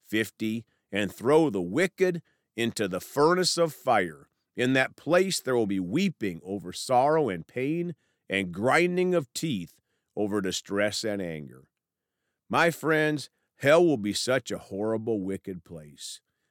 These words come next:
but heaven will be the opposite. Now, closing Revelations fourteen, verses nine through fourteen in the Amplified Bible. Nine,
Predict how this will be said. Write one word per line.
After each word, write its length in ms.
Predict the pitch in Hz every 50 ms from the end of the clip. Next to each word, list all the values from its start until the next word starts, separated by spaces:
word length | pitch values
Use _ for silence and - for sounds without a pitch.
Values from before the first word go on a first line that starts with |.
| _ _ -
but 220 | 117 110 110 98
heaven 520 | - - 117 123 139 151 147 156 151 151 117
will 120 | 104 104
be 220 | 85 90 92 95 101
the 200 | 104 110 101 95
opposite. 720 | 92 90 85 - - 85 82 - - 78 78 _ - - _ _ _ _ _ _ _ _ _ _ _ _ _
Now, 140 | - 117 123
closing 480 | - - 139 139 156 151 123 147 139 117
Revelations 760 | 107 120 123 135 135 131 123 123 123 127 - - 107 90 -
fourteen, 1000 | - - 139 147 151 - - - - - 196 190 160 123 104 101 98 101 101 95 _ _ _ _ _ _ -
verses 400 | - 113 117 104 - 110 101 85
nine 480 | 98 98 101 107 120 131 135 131 123 104
through 220 | - - 104 98
fourteen 680 | - - 123 127 139 - - - - 143 143 131 113 104
in 80 | 98 98
the 160 | 98 95 98
Amplified 640 | 110 127 151 - 101 - - 98 87 78 80 69
Bible. 400 | 80 80 76 69 62 64 - _ _ _ _ _ _ _ _ _ -
Nine, 560 | 90 95 95 95 95 95 98 107 113 127